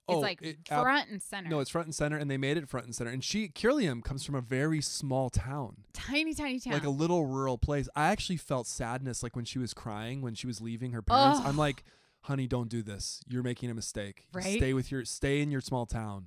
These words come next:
Speaker 2: Do not leave your family." And I guess I was just wondering, like, what's her motivation? Like, is she, like, what, like, like, is this the kind of thing, like, she wants to transcend the small town?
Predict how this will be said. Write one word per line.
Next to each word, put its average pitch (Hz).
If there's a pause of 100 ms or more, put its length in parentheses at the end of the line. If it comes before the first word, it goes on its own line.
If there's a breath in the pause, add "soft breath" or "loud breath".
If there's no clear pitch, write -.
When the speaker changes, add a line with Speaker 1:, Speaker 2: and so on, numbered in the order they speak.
(160)
Speaker 2:
Do 123
not 127
leave 135
your 127
family." 117 (440 soft breath)
And 131
I 139
guess 165
I 180
was 156
just 131
wondering, 127
like, 113
what's 131
her 160
motivation? 123
Like, 104
is 113
she, 139 (1200 soft breath)
like, 165
what, 165 (300)
like, 156
like, 151
is 147
this 143
the 156
kind 139
of 127
thing, 143
like, 127
she -
wants 127
to 135
transcend 117
the 113
small 107
town? 120